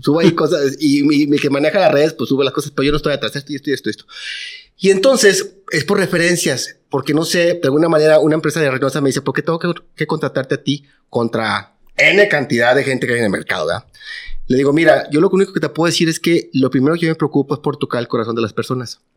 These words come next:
Yo no puedo generar un cambio en la organización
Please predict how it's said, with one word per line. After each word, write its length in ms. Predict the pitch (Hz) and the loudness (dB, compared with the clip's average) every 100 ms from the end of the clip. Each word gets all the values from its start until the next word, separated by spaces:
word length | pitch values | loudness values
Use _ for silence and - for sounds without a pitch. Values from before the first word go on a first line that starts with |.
| _ - - - | _ -20 -18 -2
Yo 100 | 143 | 0
no 120 | 180 | 2
puedo 160 | 185 185 | 2 0
generar 540 | 175 151 139 147 156 - | 0 0 2 2 0 -2
un 120 | 156 | -4
cambio 360 | 151 143 135 120 | -2 0 0 0
en 60 | 127 | 0
la 60 | |
organización 520 | 120 117 - 156 233 | 0 -2 0 2 2